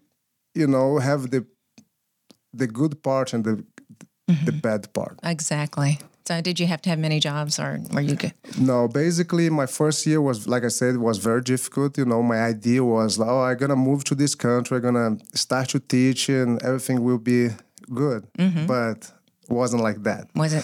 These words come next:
Speaker 2: it wasn't, yeah.
Speaker 1: No. I got there, I have to work in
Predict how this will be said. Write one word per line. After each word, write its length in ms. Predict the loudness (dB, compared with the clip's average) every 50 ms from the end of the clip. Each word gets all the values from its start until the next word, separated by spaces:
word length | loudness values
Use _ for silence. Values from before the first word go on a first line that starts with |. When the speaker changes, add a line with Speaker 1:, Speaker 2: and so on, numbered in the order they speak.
| 0 0
Speaker 2:
it 60 | 0
wasn't, 260 | 0 0 0 0 -2 -2 -4 -4
yeah. 200 | -2 -2 -2 -2
Speaker 1:
No. 100 | -4 -8 -12 _ _ -12 -6
I 140 | -4 -2 -2
got 340 | 0 0 0 0 0 -2 -2
there, 400 | -2 0 0 0 0 0 -2 -4 -6 -12 -20 -14 _ -4
I 120 | -2 0
have 220 | 0 0 0 0 -2 -2
to 60 | -2 0
work 420 | 2 2 2 2 0 0 -2 -2
in 460 | 0 0 2 2 0 -2 -2 -4 -8